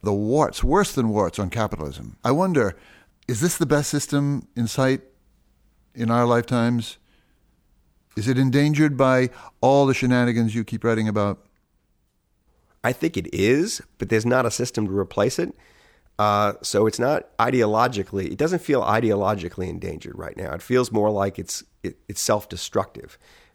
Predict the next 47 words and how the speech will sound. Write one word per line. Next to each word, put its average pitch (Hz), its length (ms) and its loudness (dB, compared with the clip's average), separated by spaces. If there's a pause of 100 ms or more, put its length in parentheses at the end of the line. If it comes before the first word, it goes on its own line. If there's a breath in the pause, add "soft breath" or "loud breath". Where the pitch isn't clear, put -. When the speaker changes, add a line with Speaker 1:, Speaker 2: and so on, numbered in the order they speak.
Speaker 2:
because 104 260 -2
noth-, 107 220 0
there's 98 180 -2
nothing 110 380 0
to 90 80 -8
keep 104 240 -8
it 101 120 -6
in - 100 -12
check. - 400 -10 (500 soft breath)
I 110 40 -2
felt 147 200 0
this - 140 -4
way 117 120 4
when 107 160 0
I 95 40 0
was 98 120 -2
watching 101 440 0
the 92 80 -2
response 95 420 -4
to 92 80 -12
the 90 40 -10
financial 92 380 -6
crisis. - 480 -12
If 113 140 -10
the 117 60 -6
financial 135 360 -2
crisis 92 500 -4
had 92 120 -10
happened 95 560 -8 (880 soft breath)
in 110 100 0
a 107 80 0
world 107 420 2
that 95 100 -4
had 95 100 -4
never 101 360 0
tasted 101 460 -4
socialism 90 680 -6 (120)
or 98 80 -14
communism, 104 720 -2 (500 soft breath)
we 110 140 0
would 113 140 2
have 104 100 0
had 101 160 0
a 98 60 0
radical 98 500 -2
political 87 460 -8
upheaval. - 420 -14